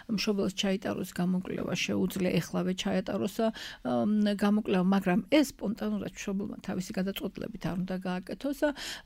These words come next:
მ, სამედიცინო პერსონალი ინფორმირებული არის იმის შესახებ, თუ რა, ა, კლინიკური ნიშნებზე აქცენტირებით უნდა გადაამისამართოს, ა, მშობელი ლაბორატორიულ კვლევაზე, მაგრამ აქვე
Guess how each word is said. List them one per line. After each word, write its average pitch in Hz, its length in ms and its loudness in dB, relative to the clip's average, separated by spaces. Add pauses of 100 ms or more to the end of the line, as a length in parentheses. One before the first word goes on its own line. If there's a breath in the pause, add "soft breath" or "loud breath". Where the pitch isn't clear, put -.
(340)
მ, 196 360 2 (280)
სამედიცინო 247 520 4
პერსონალი 196 520 0
ინფორმირებული 214 840 2
არის 170 260 -2
იმის 196 240 0
შესახებ, 185 500 -4
თუ - 280 10
რა, 220 200 6 (380 loud breath)
ა, 208 120 0 (320)
კლინიკური 208 600 2
ნიშნებზე 190 540 0
აქცენტირებით 175 840 -2
უნდა 180 220 -2
გადაამისამართოს, 185 1040 0
ა, - 120 0 (240 loud breath)
მშობელი 190 540 2
ლაბორატორიულ 185 760 0
კვლევაზე, 202 540 0 (280 loud breath)
მაგრამ 277 360 2
აქვე 254 240 2